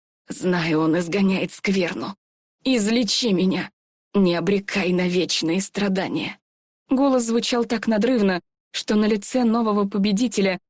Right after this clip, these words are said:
на миг появилось выражение, отдаленно напоминавшее сочувствие. И Такэми Кадзути обнажил меч. «Все боятся смерти. Даже Ками», усмехнулся он и погладил острие клинка,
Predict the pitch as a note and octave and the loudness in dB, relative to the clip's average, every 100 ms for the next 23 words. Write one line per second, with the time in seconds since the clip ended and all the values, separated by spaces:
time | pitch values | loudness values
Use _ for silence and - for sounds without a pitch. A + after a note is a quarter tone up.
0 | _ A3 G#3 B3 B3 A3+ G#3+ A3+ G#3+ G3+ | _ -2 0 0 0 0 2 2 2 0
1 | G3+ G3 G3 C4+ B3+ B3 A#3 _ _ - | -2 0 0 2 2 0 -4 _ _ -6
2 | G#3 G3+ A#3+ C4 C4 B3 A#3 A#3 A3+ A#3 | -2 0 2 2 2 2 2 2 2 0
3 | A3 A#3+ A3+ B3 A#3 G#3 G3 - D3 G3 | 0 -2 -2 -2 -4 -2 -4 -4 -4 -4
4 | - _ _ _ - G3+ G3 G3 F#3 F3+ | -10 _ _ _ -4 -2 -2 0 0 0
5 | - F#3 F#3+ G3+ G3 F3+ F#3+ F3 E3 E3+ | -2 -2 -2 -2 -2 0 0 0 0 0
6 | D#3+ - - - _ _ _ _ - - | -2 -4 -8 -10 _ _ _ _ -14 -8
7 | - D#4+ D#4+ G#3 F3 F3 E3 - F#3+ - | -2 2 2 2 2 0 -2 -4 -4 -2
8 | - - - - - _ _ _ _ _ | 0 -2 -4 -12 -14 _ _ _ _ _
9 | C4 D4 F#3 - - F#3 - F#3 - _ | 0 2 0 -4 -4 -2 -2 -2 -6 _
10 | _ _ - G3 G3+ G3+ F#3+ - G3 A3+ | _ _ -4 0 0 2 0 0 0 2
11 | B3+ - _ _ B3 B3+ A#3 B3 A#3+ G3+ | 0 -4 _ _ -2 0 0 0 0 0
12 | G3 G#3 G#3 G3+ G#3 G#3+ G3+ F3 | 0 0 0 0 0 -2 -2 -8